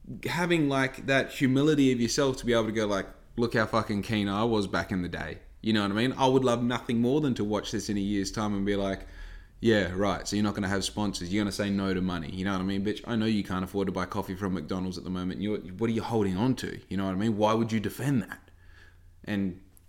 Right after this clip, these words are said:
of course, I can afford coffee from McDonald's, you know? Five, five bucks. Of course I can afford that. That was just a joke.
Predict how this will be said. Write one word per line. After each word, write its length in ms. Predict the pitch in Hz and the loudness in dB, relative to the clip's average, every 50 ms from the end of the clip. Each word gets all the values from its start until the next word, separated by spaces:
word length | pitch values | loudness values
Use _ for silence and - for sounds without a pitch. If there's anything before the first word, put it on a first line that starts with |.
| - - - | -20 -20 -20
of 100 | - - | -16 -10
course, 260 | - - 117 107 101 - | -6 -2 -2 0 0 0
I 100 | 104 92 | -2 -2
can 120 | 95 92 | -2 -4
afford 480 | 90 - - 104 104 98 92 92 - - | -6 -4 -2 0 0 0 0 -4 -10 -8
coffee 260 | - 107 - 104 98 | -6 -6 -6 -6 -6
from 180 | 90 107 101 | -4 -4 -4
McDonald's, 720 | 98 95 95 - 95 95 95 95 95 92 - - - - - - - - - - - | -4 -4 -4 -6 -6 -6 -6 -6 -6 -6 -6 -8 -8 -10 -16 -20 -20 -20 -20 -18 -12
you 140 | - 95 95 | -10 -8 -6
know? 240 | 101 110 120 131 131 131 - - - - - - - - | -4 -4 -4 -6 -6 -10 -18 -20 -20 -20 -20 -20 -20 -16
Five, 300 | - - 110 107 104 - - - - - - | -10 -6 -4 -4 -6 -6 -10 -20 -20 -14 -6
five 340 | - 110 110 110 92 - - | -2 0 0 0 -2 -2 -4
bucks. 480 | 95 104 104 - - - - - - | -2 -2 -2 -2 -4 -6 -6 -6 -10
Of 140 | - - - | -14 -18 -16
course 260 | - - 113 107 - | -10 -8 -8 -6 -6
I 60 | 104 | -6
can 120 | 92 95 92 | -6 -4 -6
afford 340 | 92 - - 90 90 87 90 | -6 -6 -4 -4 -4 -4 -4
that. 280 | 90 85 82 78 - | -4 -6 -8 -10 -10
That 80 | - 101 | -8 -8
was 160 | 98 92 - | -8 -6 -8
just 160 | 101 92 - | -10 -10 -10
a 60 | 87 | -10
joke. 420 | 85 90 92 90 95 92 - - | -8 -6 -4 -2 -2 -4 -4 -6